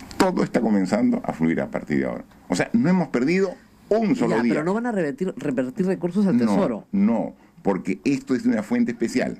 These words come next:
Speaker 2: Ah, ok.
Speaker 1: O sea,
Speaker 2: Por eso está en P C M, por eso
Speaker 1: por,
Speaker 2: está en el
Speaker 1: por
Speaker 2: pliego
Speaker 1: eso,
Speaker 2: P C M.
Speaker 1: por eso, los recursos de la reconstrucción están en fuente. Entonces tienen continuidad.
Speaker 2: Ok.
Speaker 1: Entonces, ¿qué pasa? Los municipios están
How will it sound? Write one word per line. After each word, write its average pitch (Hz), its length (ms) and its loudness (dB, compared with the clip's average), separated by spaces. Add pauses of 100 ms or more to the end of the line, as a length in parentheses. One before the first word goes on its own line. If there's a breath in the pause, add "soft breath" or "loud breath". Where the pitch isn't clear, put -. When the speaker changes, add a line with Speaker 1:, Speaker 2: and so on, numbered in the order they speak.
Speaker 2:
Ah, 139 120 -6
ok. 135 140 -6 (160)
Speaker 1:
O 101 80 2
sea, 113 300 -2
Speaker 2:
Por 175 120 2
eso 247 100 2
está 254 120 0
en 240 60 -2
P 233 100 0
C 208 160 0
M, 135 160 -2
por 156 140 -2
eso 165 80 -2
Speaker 1:
por, - 40 2
Speaker 2:
está 208 100 0
en 208 60 2
el 208 40 2
Speaker 1:
por 202 80 0
Speaker 2:
pliego 214 200 2
Speaker 1:
eso, 208 100 -4
Speaker 2:
P 190 40 0
C 185 100 -2
M. 139 80 -2
Speaker 1:
por 110 120 0
eso, 113 160 0
los 98 160 2
recursos 151 540 0
de 139 120 0
la 185 100 -2
reconstrucción 175 720 -2
están 107 200 -2
en 92 60 -2
fuente. 85 200 0
Entonces 127 240 0
tienen 151 240 2
continuidad. 107 680 2 (160)
Speaker 2:
Ok. - 160 -6
Speaker 1:
Entonces, 135 400 2 (260 loud breath)
¿qué - 100 0
pasa? 135 380 -2 (720)
Los 170 200 2
municipios 165 640 0
están 151 320 -2